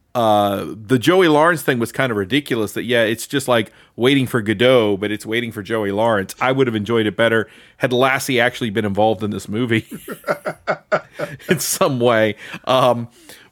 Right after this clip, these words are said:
but yeah, like you said, it's a Tubi exclusive. Now, it took Netflix a while to work their way up, you know, to get where we are now to Prime, to get where they're releasing these essentially, you know,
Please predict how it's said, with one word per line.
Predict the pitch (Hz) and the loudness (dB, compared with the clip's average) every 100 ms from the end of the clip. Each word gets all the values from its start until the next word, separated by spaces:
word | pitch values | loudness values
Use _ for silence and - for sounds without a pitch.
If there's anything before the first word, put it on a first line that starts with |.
| - | -4
but | - 202 180 - | 2 2 2 0
yeah, | 160 | 2
like | 160 139 | 2 2
you | 180 | -2
said, | - 202 | 0 2
it's | 156 - | 2 -2
a | |
Tubi | - 156 156 160 | 0 2 4 2
exclusive. | 143 - 175 180 147 113 101 | 0 0 2 2 2 0 0
Now, | 131 131 127 - - _ _ _ _ | 2 2 2 -4 -20 _ _ _ _
it | 120 117 131 | -8 -2 0
took | 151 170 | 2 2
Netflix | 170 226 - 202 - | 2 0 2 0 2
a | 160 | 2
while | 131 131 131 | 4 4 4
to | 139 | 2
work | 120 123 127 | 2 0 0
their | 147 | 0
way | 143 139 143 | 4 4 4
up, | 156 147 120 | 4 2 0
you | 110 | -2
know, | 113 117 | 0 0
to | 104 | 0
get | 117 - | 0 0
where | 117 | 0
we | 117 | 2
are | 117 113 | 2 4
now | 113 120 | 2 2
to | 117 | -2
Prime, | - 120 117 123 120 | -2 0 2 2 -2
to | 117 107 | -6 -6
get | 113 | -4
where | - 113 | -2 -2
they're | 113 | -2
releasing | 107 113 117 117 117 110 107 - - _ | -2 -2 -4 -4 -6 -6 -8 -12 -20 _
these | 117 113 110 101 | -6 -4 -2 -4
essentially, | 110 - 127 135 131 117 | -4 0 0 2 -2 0
you | 113 | 0
know, | 120 101 110 | 0 2 0